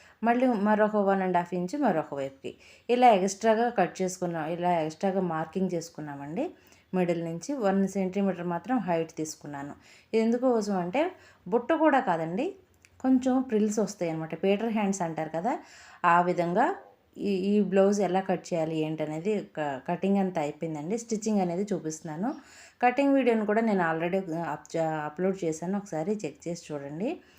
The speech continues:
మనం టూ ఇంచెస్ తగ్గించాం కదండి, ఆ టూ ఇంచెస్‌కి, ఆ, ఇది డబుల్ పైపింగ్ వేయటం కోసమని పైపింగ్ క్లాత్, మెయిన్ క్లాత్, లైనింగ్ క్లాత్ ఓ పక్కన పెట్టేసుకుని,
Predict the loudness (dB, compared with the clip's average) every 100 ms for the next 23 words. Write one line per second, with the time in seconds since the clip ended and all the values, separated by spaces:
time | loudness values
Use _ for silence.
0 | -20 -20 _ 0 2 2 0 -4 0 4
1 | 4 4 2 0 0 2 2 2 -2 -2
2 | -2 -2 -4 0 -2 2 2 4 2 -2
3 | -4 -4 -4 -6 -20 -20 _ -4 -2 -2
4 | -2 2 2 4 2 4 4 2 0 0
5 | 0 -2 -4 -4 -4 -6 -2 -2 -2 -6
6 | -6 -4 -4 -2 0 0 -2 -6 -4 -4
7 | -2 0 0 0 -4 -8 -12 -8 -8 -8
8 | -8 -8 -8 -10 -12 -8 -6 -4 -4